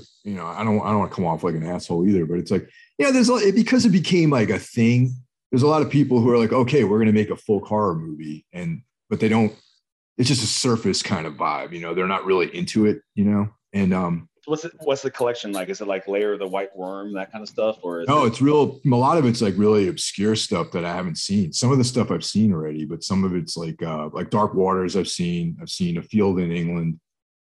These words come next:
Speaker 1: you know, the, the Ben Wheatley, uh, movies
Speaker 2: Yeah,
Speaker 1: on there.
Speaker 2: yeah, yeah.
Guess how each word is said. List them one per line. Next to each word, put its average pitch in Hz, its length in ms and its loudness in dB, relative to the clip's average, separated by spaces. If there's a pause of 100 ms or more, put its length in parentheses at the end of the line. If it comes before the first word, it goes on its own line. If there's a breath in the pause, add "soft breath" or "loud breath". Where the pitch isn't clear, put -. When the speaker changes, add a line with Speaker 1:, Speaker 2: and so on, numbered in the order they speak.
(140)
Speaker 1:
you 90 100 -2
know, 82 160 -2
the, 82 60 -4
the 85 80 -4
Ben 90 240 0
Wheatley, 90 420 -4 (160)
uh, 87 240 0
movies 87 540 -2
Speaker 2:
Yeah, - 80 4
Speaker 1:
on 87 120 2
there. - 120 0
Speaker 2:
yeah, 151 100 4
yeah. 104 200 0